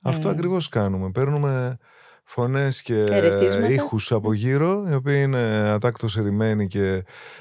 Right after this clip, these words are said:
Speaker 1: διάφωνοι συνήθως μεταξύ τους, και φτιάχνουμε σιγά σιγά το υλικό να, να έχει αρμονία, να έχει ο ένας ήχος να ακούγεται εδώ, άλλος εκεί, ο άλλος. Αυ-, αυτό το πράγμα ακριβώς γίνεται και στο,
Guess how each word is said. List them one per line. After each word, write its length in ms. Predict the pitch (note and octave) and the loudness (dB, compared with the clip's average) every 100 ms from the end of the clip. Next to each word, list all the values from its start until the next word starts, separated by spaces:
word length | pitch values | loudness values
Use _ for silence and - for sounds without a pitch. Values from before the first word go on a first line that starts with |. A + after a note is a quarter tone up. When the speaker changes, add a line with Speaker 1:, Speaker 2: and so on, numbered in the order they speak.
| - | -8
Speaker 1:
διάφωνοι 600 | G2 C3 D#3 - A2+ G#2 | 2 4 4 2 0 0
συνήθως 420 | - G#2 G2 G2 | -4 -4 -2 -2
μεταξύ 380 | G2 F#2+ - D3+ | -2 -4 -4 -6
τους, 180 | F#3+ E3+ | -6 -6
και 120 | F#3+ | -6
φτιάχνουμε 440 | - F#3+ F3 F3+ | -2 -2 0 -2
σιγά 260 | D#3+ E3 F3 | -2 -4 -4
σιγά 760 | D3+ D#3+ F3+ F3 E3+ E3+ E3 C#3+ - _ _ _ _ _ | -4 -4 -2 -2 -2 -4 -6 -12 -20 _ _ _ _ _
το 140 | - D#3 | -2 2
υλικό 580 | D#3 C#3+ F3+ F3 E3+ E3+ _ _ _ _ _ _ C4 B3+ G3+ | 2 0 0 0 -2 -6 _ _ _ _ _ _ -20 -16 -8
να, 340 | D3 D3+ D#3+ | 0 2 2
να 120 | C3+ | 2
έχει 200 | C#3+ C#3 | 2 2
αρμονία, 560 | C3+ G#2+ G2 G2+ C3 C#3 | 2 4 2 2 2 2
να 120 | C3+ | 2
έχει 500 | C3+ - B2+ A#2 A2+ - - - | 0 0 -2 -2 -2 -8 -20 -8
ο 100 | - | 0
ένας 260 | A#2+ A#2+ - | 2 2 2
ήχος 200 | B2+ A2+ | 0 2
να 60 | |
ακούγεται 320 | G#2+ A2+ A2 G#2 | 2 2 4 4
εδώ, 260 | G2+ A#2 | 4 4
άλλος 260 | A2+ G#2+ - | 6 2 0
εκεί, 300 | G2 C3 B2+ | -4 0 2
ο 100 | A#2 | 4
άλλος. 240 | A#2 G#2 - - - | 2 -2 -8 -20 -2
Αυ-, 260 | A2+ - - | -2 -2 -2
αυτό 220 | C#3+ E3+ | 0 0
το 120 | F#3 | -2
πράγμα 360 | F3+ F3+ F#3 F#3 | 0 2 2 2
ακριβώς 480 | E3 D3+ D3 F3 E3+ | 0 0 2 2 0
γίνεται 340 | D#3 F3 E3+ | 2 0 0
και 120 | E3 | 0
στο, 560 | D#3 - D3 D3 C#3+ C#3+ | -4 0 0 2 0 0